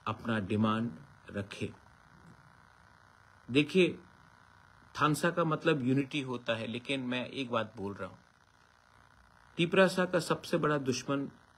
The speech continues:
हमारा lack of थानसा है।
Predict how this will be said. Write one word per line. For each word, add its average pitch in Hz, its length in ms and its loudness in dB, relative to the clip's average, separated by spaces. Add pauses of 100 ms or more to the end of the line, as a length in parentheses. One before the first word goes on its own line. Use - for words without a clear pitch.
(800)
हमारा 127 480 2 (1300)
lack 131 220 0
of 135 260 -2
थानसा 101 280 -8
है। - 100 -18